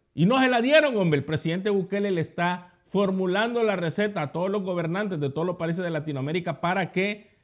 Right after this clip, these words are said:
combatan la criminalidad. Y muchos países de Latinoamérica quieren copiar el modelo del presidente Bukele porque tiene éxito.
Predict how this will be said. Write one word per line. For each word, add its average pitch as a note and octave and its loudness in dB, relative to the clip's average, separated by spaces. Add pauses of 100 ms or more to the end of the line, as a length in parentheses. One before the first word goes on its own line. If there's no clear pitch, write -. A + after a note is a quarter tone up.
(100)
combatan D3 -4
la D#3 -4
criminalidad. D3+ -2
Y F3+ 0
muchos F#3+ 0
países F3 -2
de F3 -4
Latinoamérica E3+ -4
quieren C#3+ -4
copiar C#3+ -2
el D#3+ -2
modelo C#3+ -2
del C3+ -4
presidente C3 -6
Bukele D3+ -4
porque D3 -6
tiene B2+ -2
éxito. C3 -4